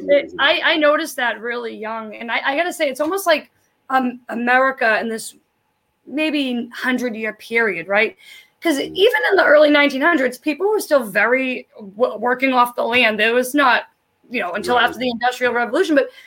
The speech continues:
Speaker 1: people even up in the fifties, like, still grew their own tomatoes and stuff.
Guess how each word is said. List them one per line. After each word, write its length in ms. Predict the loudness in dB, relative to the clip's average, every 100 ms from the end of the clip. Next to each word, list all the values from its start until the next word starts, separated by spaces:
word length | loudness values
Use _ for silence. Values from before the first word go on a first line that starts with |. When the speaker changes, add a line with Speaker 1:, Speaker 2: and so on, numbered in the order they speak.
| -12 2
Speaker 1:
people 380 | 4 4 4
even 240 | 4 4 4
up 160 | 4 2
in 80 | 0
the 80 | 0
fifties, 480 | 2 0 2 0 0
like, 140 | -4
still 260 | 2 4 4
grew 240 | 0 4
their 160 | 6 6
own 160 | 4
tomatoes 520 | 2 2 2 2 0 -4
and 120 | -8
stuff. 300 | -4 -4